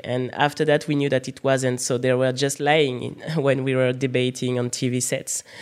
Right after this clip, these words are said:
And I have to, to be strong to say that I'm, I know that he wasn't financing <laughs> ecology, because we saw when proposed laws, we saw that, that laws are just against the ecology.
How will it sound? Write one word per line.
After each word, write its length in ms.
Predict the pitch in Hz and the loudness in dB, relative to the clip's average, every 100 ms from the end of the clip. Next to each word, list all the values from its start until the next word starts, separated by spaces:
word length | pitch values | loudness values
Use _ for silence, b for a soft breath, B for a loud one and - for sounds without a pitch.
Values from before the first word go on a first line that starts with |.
| B B B | B B B
And 160 | 131 131 | 2 4
I 60 | |
have 320 | 147 147 143 | 4 4 0
to, 340 | - 151 139 139 | -2 0 2 0
to 120 | 147 | -2
be 140 | 147 151 | 0 0
strong 420 | - 220 226 208 | 2 4 4 2
to 100 | 170 | -2
say 260 | - 165 | 2 4
that 180 | 160 156 | 6 4
I'm, 240 | 151 147 147 | 4 2 2
I 200 | 135 143 | 2 2
know 240 | 160 196 | 4 6
that 200 | 170 156 | 4 4
he 80 | 165 | 2
wasn't 340 | 151 151 151 | 4 4 2
financing 720 | - - 147 147 147 - 160 | 0 2 4 6 4 4 4
<laughs> 80 | 175 | 4
ecology, 580 | 180 - 147 147 147 127 | 4 4 6 6 4 0
because 380 | 107 143 170 156 | -2 4 6 6
we 120 | 165 | 4
saw 400 | 160 - 202 196 | 0 2 4 4
when 460 | 170 156 151 143 - | 4 4 0 -4 -2
proposed 600 | 180 170 175 170 165 151 | 0 2 2 2 2 4
laws, 480 | 165 190 175 143 135 | 6 6 4 0 -2
we 140 | 147 | -2
saw 240 | 143 175 | 2 2
that, 180 | 165 143 | 4 4
that 320 | 139 139 - | 4 2 -2
laws 440 | 156 160 165 147 - | 2 4 4 2 -6
are 320 | - 131 131 | -4 0 0
just 300 | 127 139 143 - | 0 -2 -2 -4
against 520 | 143 139 151 147 - | -2 4 4 4 0
the 160 | - 127 | 0 0
ecology. 580 | 135 120 117 123 120 | 2 4 2 0 -6